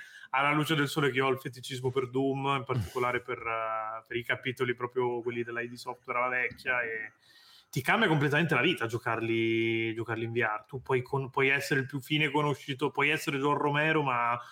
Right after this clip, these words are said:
sono sicuro che giocati in V R sono un'altra cosa rispetto anche a te che li hai,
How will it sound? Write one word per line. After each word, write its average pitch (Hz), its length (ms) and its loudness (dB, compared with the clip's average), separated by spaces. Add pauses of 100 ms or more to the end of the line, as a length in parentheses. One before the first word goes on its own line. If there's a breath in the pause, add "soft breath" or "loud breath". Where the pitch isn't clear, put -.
(160 loud breath)
sono 143 340 0
sicuro 160 380 2
che 139 80 2
giocati 135 420 0
in 135 80 -2
V 131 40 0
R 147 260 4
sono 139 160 0
un'altra 117 340 -4
cosa 110 340 -6
rispetto 117 520 -10
anche 123 200 -4
a 123 60 -2
te 123 220 -2
che 120 80 0
li 120 100 -4
hai, 117 420 -4